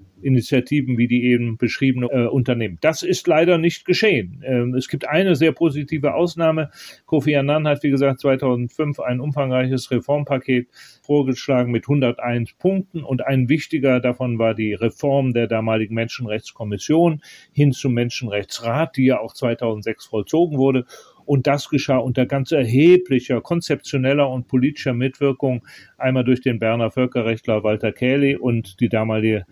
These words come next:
Schweizer Außenministerin Micheline Calmy-Rey. Das ist ein sehr positives Beispiel. Ansonsten, äh, sage ich, ähm,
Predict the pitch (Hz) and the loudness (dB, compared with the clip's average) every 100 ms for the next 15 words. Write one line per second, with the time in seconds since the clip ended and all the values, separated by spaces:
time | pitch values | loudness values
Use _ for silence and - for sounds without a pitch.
0 | _ - - 117 127 98 113 117 110 - | _ -6 -2 -2 -2 -2 -2 -2 -4 -4
1 | 110 107 98 _ _ 135 127 120 110 - | -4 -4 -4 _ _ -4 -2 -2 -4 -2
2 | 113 107 104 101 101 92 - - - 95 | -2 -2 -2 -2 -2 -4 -12 -20 -20 -20
3 | 92 117 113 139 135 120 117 113 139 147 | -8 -6 -4 -2 0 0 0 0 0 2
4 | 135 - 87 87 - 95 98 - 135 131 | 0 -2 -6 -8 -6 -6 -4 -2 -2 -2
5 | - - - _ 139 139 143 156 - 165 | -10 -20 -20 _ 0 2 2 -2 -6 -4
6 | 151 139 139 139 135 131 131 143 147 151 | -4 -4 -2 -2 -2 -4 0 2 2 0
7 | 147 143 - 131 147 135 127 | 0 -2 -6 -4 -4 -4 -6